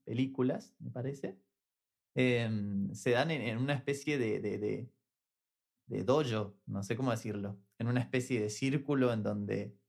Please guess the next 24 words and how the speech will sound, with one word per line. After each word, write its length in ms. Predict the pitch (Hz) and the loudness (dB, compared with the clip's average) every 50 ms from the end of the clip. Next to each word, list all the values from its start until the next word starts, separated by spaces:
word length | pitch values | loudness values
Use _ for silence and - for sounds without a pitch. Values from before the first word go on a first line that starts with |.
| _ _ _ _ _ _ | _ _ _ _ _ _
en 140 | - 110 104 | -4 -2 0
donde 240 | 101 104 101 101 107 | 0 0 0 0 -4
se 120 | 104 - | -2 0
van 140 | 107 113 120 | 2 2 4
enfrentando, 960 | 131 127 123 - 113 110 104 95 123 127 127 135 127 123 120 123 127 - - - - | 2 0 0 0 -2 -2 2 2 2 2 2 2 2 2 2 2 2 0 -4 -10 -8
eh, 360 | 117 107 104 107 101 104 101 98 - _ - - 185 - _ _ | -6 -6 -6 -6 -8 -8 -10 -12 -14 _ -20 -20 -20 -20 _ _
esas, 400 | - 127 117 - 110 107 101 - - - | -10 -10 -4 -4 -4 -4 -4 -6 -10 -10
esos 220 | - - 113 101 | -6 -4 -2 0
dos 520 | 113 110 107 107 - - - - - _ _ _ _ _ _ _ _ _ _ _ _ _ _ _ _ _ _ _ _ _ | 0 0 0 -2 -6 -12 -18 -20 -20 _ _ _ _ _ _ _ _ _ _ _ _ _ _ _ _ _ _ _ _ _
polos 520 | 117 117 117 117 107 107 110 - - _ _ _ _ | 2 2 4 2 0 -2 -2 -6 -10 _ _ _ _
que 100 | _ 160 | _ -12
se, 500 | 120 - - 107 101 98 98 101 104 104 104 110 - _ _ _ _ _ _ _ _ _ _ _ | -12 -8 -6 -4 -2 -2 -2 -4 -4 -6 -10 -12 -16 _ _ _ _ _ _ _ _ _ _ _
que 100 | - 120 | -14 -8
se 120 | - - | -6 -6
oponen 400 | 107 - - 120 127 123 123 117 | -4 0 2 2 4 4 2 0
por 120 | - 110 110 | 0 0 0
momentos, 400 | 101 107 113 123 123 107 104 - | 0 2 2 0 0 0 -2 -2
se 80 | - | -4
atraen, 480 | 101 95 - 117 113 117 113 110 107 107 | -4 0 2 4 4 4 2 2 -2 -4
se, 380 | 110 - 107 104 101 107 - - _ _ _ _ _ _ _ _ _ _ _ _ | -6 -6 -6 -6 -6 -8 -12 -18 _ _ _ _ _ _ _ _ _ _ _ _
se 320 | _ - - 101 98 104 101 | _ -4 0 0 2 2 2
desean, 520 | 104 104 98 - - 117 120 117 117 110 | 0 -2 -2 0 0 2 2 2 0 -2
se 120 | - 104 | -4 -4
violentan, 840 | 98 101 104 104 117 120 123 120 - 123 123 135 160 196 196 - - | -2 -2 0 0 2 0 0 0 0 0 0 0 -2 -4 -6 -10 -16